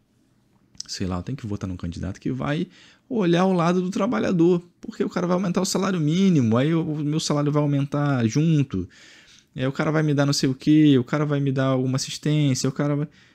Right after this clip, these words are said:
Cara, quando você é novo, você é muito seduzido por essa ideia, porque o outro lado parece que é tudo mu-, muito, muito ruim, né? Que o patrão é mal pra caralho,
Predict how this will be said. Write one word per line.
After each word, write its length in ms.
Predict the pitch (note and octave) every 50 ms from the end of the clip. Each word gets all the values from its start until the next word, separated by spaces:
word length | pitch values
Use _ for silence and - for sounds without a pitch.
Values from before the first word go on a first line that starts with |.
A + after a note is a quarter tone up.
| _ _ -
Cara, 180 | - D#3+ D3
quando 200 | - D3+ D#3 D#3
você 260 | D3 C#3+ C#3+ - F#3
é 40 | D#3+
novo, 300 | C#3+ A#2 A2+ B2 C#3 B2+
você 260 | B2 B2 B2 - -
é 40 | C#3 C#3
muito 420 | B2+ B2 B2+ C#3+ D#3 F3 F3 -
seduzido 580 | - - C3 A2+ G#2+ G#2 F#2 F#2+ G2 G2 G2+ G#2
por 140 | - A2
essa 220 | G#2 G#2 - - -
ideia, 200 | - A2 G2 F#2+
porque 240 | - - - - -
o 120 | C4 A3+
outro 280 | G#3 - E3 - - G2
lado 480 | F#2 G#2+ B2+ C#3 D#3 C3+ G#2+ F#2 - - _ _ _ _ _ _ _ _ _ - - -
parece 240 | C3+ D3+ E3+ -
que 80 | - -
é 20 |
tudo 160 | - - F3+ F#3+
mu-, 200 | B3 B3+ C4+ G3
muito, 240 | F3 G3 G3 -
muito 400 | B3 C4+ - C3+ C#3+ D#3+ - G3+
ruim, 420 | G3 G3 G3 F#3 F#3 F#3 G3+ F3+ - - _ _ _ _ _ _ _ _ _ _ _ _ _ _ _ _
né? 140 | - G2 F2+
Que 100 | - A2+
o 20 | G#2+
patrão 460 | - A2 G#2+ - - C3 C3 B2+ A#2
é 60 | G#2
mal 320 | F#2+ G2+ A#2 B2+ B2 A#2+
pra 120 | - G#2+ F#2+
caralho, 720 | - G#2+ F#2+ F#2 G2 A#2 A#2+ B2 B2 B2 A#2 A2 G#2+ A#2